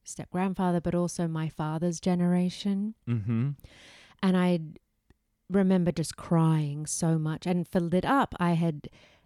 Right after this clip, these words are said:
Speaker 1: actually interviewed Richard Flanagan about this book, but I could not stop crying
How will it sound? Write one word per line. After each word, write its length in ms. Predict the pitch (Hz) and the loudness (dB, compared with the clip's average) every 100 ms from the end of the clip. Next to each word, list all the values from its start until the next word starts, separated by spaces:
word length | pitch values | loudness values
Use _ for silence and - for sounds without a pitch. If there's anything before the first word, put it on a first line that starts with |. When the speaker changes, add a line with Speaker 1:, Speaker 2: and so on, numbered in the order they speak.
| - | -2
Speaker 1:
actually 380 | 190 - - 175 - | 0 0 -4 -4 0
interviewed 540 | 190 202 196 165 160 | 2 2 2 0 0
Richard 300 | 160 - 160 | -2 -4 -8
Flanagan 480 | - 151 156 160 151 | -2 0 0 0 0
about 540 | 156 - 165 156 - | 0 2 2 2 0
this 220 | 170 160 | -4 -6
book, 420 | - - 170 - - _ _ _ - | -8 -4 -4 -4 -16 _ _ _ -2
but 120 | 175 | 0
I 180 | 170 160 | 0 -2
could 280 | - - 156 | -4 -2 0
not 400 | 156 156 156 - | 2 2 0 -6
stop 340 | - - - - | -10 -8 -8 -10
crying 840 | - 156 156 160 165 208 247 277 | -4 -2 -2 -2 -2 -4 -4 -8